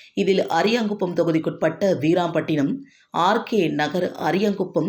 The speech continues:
முருங்கப்பாக்கம் ஆகிய பகுதிகளில் வசிக்கும் வறுமை கோட்டிற்கு கீழ் வசிக்கும் மீனவ மக்களுக்கு,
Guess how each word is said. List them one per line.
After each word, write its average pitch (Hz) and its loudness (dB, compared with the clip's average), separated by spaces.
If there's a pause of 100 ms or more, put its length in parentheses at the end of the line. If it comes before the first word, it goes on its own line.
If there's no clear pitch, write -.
முருங்கப்பாக்கம் 196 -2
ஆகிய 151 -4
பகுதிகளில் 165 0
வசிக்கும் 156 -6 (580)
வறுமை 214 2
கோட்டிற்கு 175 0
கீழ் 202 2
வசிக்கும் 165 -2
மீனவ 175 0
மக்களுக்கு, 160 -2